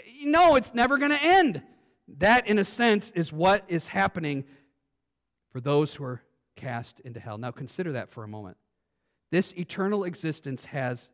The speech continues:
no change. Yet we're wor-, worried about offending our friends with the gospel.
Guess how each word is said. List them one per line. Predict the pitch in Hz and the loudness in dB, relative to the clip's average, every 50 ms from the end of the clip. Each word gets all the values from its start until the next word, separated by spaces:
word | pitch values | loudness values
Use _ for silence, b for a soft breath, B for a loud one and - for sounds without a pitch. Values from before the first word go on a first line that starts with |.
| _ | _
no | 156 127 123 127 131 139 143 160 156 - _ _ _ _ _ _ _ _ _ _ _ | -14 -10 -8 -6 -6 -6 -8 -10 -12 -16 _ _ _ _ _ _ _ _ _ _ _
change. | _ - - 110 104 101 107 117 _ - - - _ _ _ _ _ _ _ _ _ _ _ _ _ _ _ _ _ _ _ _ _ _ _ _ _ _ _ _ _ _ _ _ _ _ _ _ _ _ _ _ _ _ _ _ _ _ _ _ _ _ _ _ _ | _ -20 -20 -20 -20 -20 -20 _ _ -20 -20 -20 _ _ _ _ _ _ _ _ _ _ _ _ _ _ _ _ _ _ _ _ _ _ _ _ _ _ _ _ _ _ _ _ _ _ _ _ _ _ _ _ _ _ _ _ _ _ _ _ _ _ _ _ _
Yet | 120 113 101 | -16 -16 -12
we're | 123 127 135 143 | -8 -6 -4 -4
wor-, | 143 123 127 127 135 139 143 139 _ | -4 -6 -6 -6 -6 -8 -10 -10 _
worried | - 123 117 127 120 123 143 160 160 | -16 -12 -8 -6 -6 -4 -4 -6 -6
about | 139 120 127 120 113 113 | -8 -8 -8 -8 -8 -10
offending | 110 - _ 131 127 131 143 160 160 147 | -12 -14 _ -10 -8 -8 -8 -8 -8 -8
our | 117 117 | -8 -10
friends | 113 - _ 131 120 120 139 165 170 - | -10 -12 _ -14 -12 -10 -12 -12 -12 -14
with | 143 123 - | -16 -16 -14
the | - | -14
gospel. | 110 113 110 120 151 - - - _ - 240 233 | -14 -12 -12 -12 -14 -14 -20 -20 _ -18 -18 -18